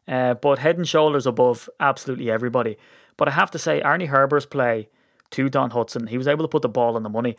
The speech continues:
This was at a time where the forward pass was pretty much non-existent, and he's pretty lucky he didn't go to the Dodgers, in fact,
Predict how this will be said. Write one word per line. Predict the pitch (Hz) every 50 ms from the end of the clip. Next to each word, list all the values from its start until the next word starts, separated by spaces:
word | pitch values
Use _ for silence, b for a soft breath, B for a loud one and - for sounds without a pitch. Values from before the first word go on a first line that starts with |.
| b b b b
This | - 175 180 180
was | 190 185 156 165
at | 160
a | 151
time | - - 135 131 131 131 127 123
where | 123 120 120 117
the | 107 120
forward | - - 135 127 120 120 110 -
pass | 123 120 117 113 -
was | 120
pretty | - - 127 120
much | 120 117 - -
non-existent, | 123 113 113 107 110 123 117 - 135 123
and | - 139 131
he's | 123
pretty | - - 180 202
lucky | 180 147 139 139 - 151
he | 131 127
didn't | 139 135 135
go | 127 127 117
to | 117 107
the |
Dodgers, | 101 110 113 113 110 107 135 120
in | 127 120
fact, | - 135 123 117 113 -